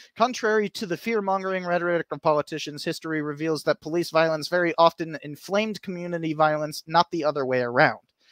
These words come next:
So it's less like, did the civil rights movement get hurt by the riots that are associated with it, and more, um,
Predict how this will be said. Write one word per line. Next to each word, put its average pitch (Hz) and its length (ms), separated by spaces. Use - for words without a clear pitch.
So 170 460
it's 190 200
less - 500
like, 185 420
did 175 240
the 196 80
civil 202 300
rights 180 480
movement 160 540
get 156 220
hurt - 380
by 160 280
the 147 240
riots 147 640
that 147 180
are 135 160
associated 180 720
with 160 220
it, 151 200
and 147 280
more, 156 320
um, 143 420